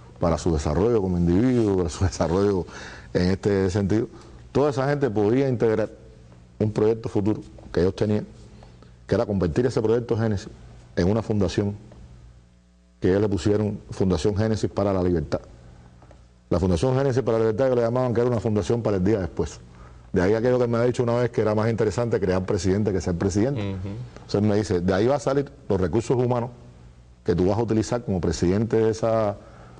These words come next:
Speaker 1: de esa O N G, que va a ser en el futuro de Cuba, la que va a, a preparar a los cuadros políticos,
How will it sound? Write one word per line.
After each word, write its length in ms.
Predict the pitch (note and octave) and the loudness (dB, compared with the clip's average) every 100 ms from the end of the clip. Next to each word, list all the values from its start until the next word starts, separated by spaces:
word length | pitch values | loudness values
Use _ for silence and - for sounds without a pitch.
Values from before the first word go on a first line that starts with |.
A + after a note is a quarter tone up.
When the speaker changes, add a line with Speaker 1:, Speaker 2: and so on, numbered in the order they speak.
| - | -4
Speaker 1:
de 100 | F2+ | -2
esa 160 | F2+ G2+ | 0 0
O 120 | A2 | 2
N 100 | A#2 | 0
G, 100 | A#2 - - - - - - - - - - | -2 -4 -20 -20 -20 -20 -20 -20 -20 -20 -4
que 120 | F2+ | 0
va 80 | F2+ | 0
a 40 | |
ser 180 | F#2 B2 | 0 0
en 140 | B2 A2+ | 2 0
el 60 | |
futuro 400 | - G#2 A#2+ A#2+ | -2 0 2 2
de 80 | A2+ | 2
Cuba, 200 | A#2+ C3 - - - - - - - - | 0 -2 -10 -20 -20 -20 -20 -20 -14 -2
la 120 | F2+ | 0
que 120 | E2 | 2
va 300 | E2+ G#2 A2+ - | 0 0 0 -2
a, 100 | F2 | -4
a 40 | E2 | -2
preparar 420 | F2+ D#2+ G2+ B2 | 0 0 0 0
a 40 | |
los 140 | G2 - | -2 -2
cuadros 300 | G#2 A2+ A2+ | 0 0 -2
políticos, 460 | A#2+ A#2+ A#2+ A#2 | -2 0 -2 -6